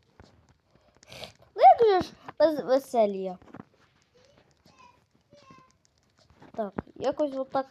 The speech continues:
пристаємо к челу, і ми маємо полетіти.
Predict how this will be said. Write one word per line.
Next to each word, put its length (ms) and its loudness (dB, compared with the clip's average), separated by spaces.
пристаємо 600 -6
к 340 -20
челу, 400 -2
і 100 -4
ми 120 2
маємо 380 2
полетіти. 1300 -10